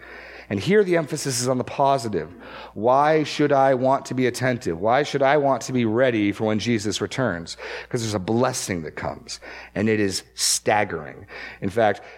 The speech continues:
this blessing is listed twice in the same parable, I think, because of how great it is. Verse thirty-seven, "Blessed are those servants who the master finds awake."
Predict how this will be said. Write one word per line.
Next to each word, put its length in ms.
this 360
blessing 600
is 180
listed 420
twice 640
in 80
the 80
same 440
parable, 440
I 60
think, 180
because 340
of 80
how 220
great 320
it 100
is. 160
Verse 220
thirty-seven, 540
"Blessed 520
are 140
those 200
servants 360
who 60
the 60
master 300
finds 340
awake." 440